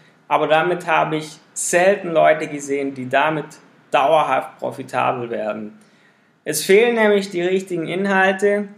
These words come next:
und zum anderen fehlt dir der Austausch mit anderen Tradern. Du kannst sie nicht verbessern, weil du keinen Austausch mit anderen Leuten hast, die dir sagen, „Guck mal hier, du hast da einen Fehler gemacht, du kannst das besser machen.“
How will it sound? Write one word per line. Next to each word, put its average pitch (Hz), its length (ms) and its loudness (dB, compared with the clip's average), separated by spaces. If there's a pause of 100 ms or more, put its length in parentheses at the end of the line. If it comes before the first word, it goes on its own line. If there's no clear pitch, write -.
(160)
und 156 180 -8
zum 156 280 -12
anderen 196 440 -2
fehlt 175 380 -4
dir 156 100 -4
der - 320 -6
Austausch 160 840 2
mit 143 200 -10 (160)
anderen 170 460 0
Tradern. 107 400 -8 (600)
Du 151 120 -10
kannst 202 320 -2
sie 214 80 -2
nicht 208 200 -2
verbessern, 196 760 0
weil 160 180 4
du 156 160 -8
keinen 180 340 -2
Austausch 165 680 -2
mit 156 180 -10
anderen 175 380 -4
Leuten 143 400 0
hast, 147 260 -6
die 143 80 -8
dir 147 180 -4
sagen, 143 380 0
„Guck 170 240 -8
mal 143 220 -2
hier, 202 380 2 (320)
du 160 100 0
hast 160 220 2
da 175 160 4
einen 190 120 2
Fehler 185 380 -2
gemacht, 165 480 -4
du 143 60 -8
kannst 156 420 -4
das 170 260 2
besser 160 380 0
machen.“ 156 560 -2